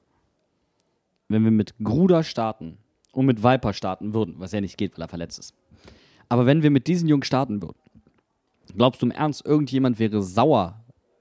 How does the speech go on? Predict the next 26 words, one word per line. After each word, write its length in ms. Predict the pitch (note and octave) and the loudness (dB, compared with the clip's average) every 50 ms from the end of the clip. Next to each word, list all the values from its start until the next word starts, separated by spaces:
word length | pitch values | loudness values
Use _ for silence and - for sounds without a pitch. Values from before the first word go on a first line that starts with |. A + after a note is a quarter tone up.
| _ _ _ | _ _ _
wenn 240 | A2+ A2 G#2 A2 A#2 | -6 -2 0 2 2
wir 60 | A#2 | 2
Großchancen 580 | G2+ A2 B2 D#3 D#3 - - G2 F#2 - - G2 | 4 4 4 4 4 0 -4 -4 -4 -6 -8 -8
vergeben? 360 | - G2 F2 F#2 F#2 F#2 F#2 | -8 -8 -6 -4 -4 -4 -2
Glaubst 240 | F#2 G#2+ A2 - - | -2 -4 -4 -4 -6
du, 40 | - | -2
irgendjemand 460 | - D#3 D#3 D3 B2+ C3 B2+ B2 A2 | 0 0 0 2 0 0 0 -2 -2
von 140 | - - A#2 | -2 -2 0
den 120 | A2+ A2 | 0 -2
Fans 280 | G2+ - B2 B2 A#2+ - | -2 -4 -4 -4 -4 -4
wäre 240 | A2+ G2+ F#2 - - | -4 -6 -6 -4 -4
angepisst, 500 | C3+ E3 D3+ A#2+ - - A2+ - - - | -2 -2 -2 -2 -2 -4 -6 -6 -4 -6
wenn 120 | A2 A2 | -4 -4
wir 100 | A2 G2 | -4 -4
ein 80 | E2 F#2+ | -6 -10
Spiel 240 | - - - F3 F3 | -12 -10 -10 -10 -6
verlieren, 380 | - A#2 G#2 G2+ G2 F#2+ F#2+ - _ - _ _ _ _ | -4 -4 -4 -4 -4 -6 -6 -10 _ -20 _ _ _ _
weil 260 | - F#2+ A2+ A#2 A#2+ A2+ | -4 0 0 2 2 4
wir 120 | A#2 A#2 | 2 4
junge 320 | G#2+ A2 C3+ D3+ D3 C3+ | 4 4 4 6 4 4
Spieler 500 | A#2+ - - - C3 C#3 C3 B2+ A#2 - - | 2 0 -4 -4 -2 0 0 0 -2 -4 -4
entwickeln, 520 | - A#2 F#2 A#2 D#3 - - A2+ G2+ F2+ - | -4 -2 0 0 0 0 0 -2 -2 -2 -6
weil 280 | F#2+ F#2 A2 A#2 A2+ A2+ | -2 0 0 0 2 0
wir 200 | A#2 A2 - - | 0 -2 -2 -4
etwas 280 | G#2 - A2+ G#2 - | -4 -4 -4 -2 0
ausprobieren? 640 | - D3+ E3 - - - A2 G2+ G2+ F#2+ F#2 F2+ | 0 -2 -2 -2 -4 -8 -6 -4 -4 -4 -6 -6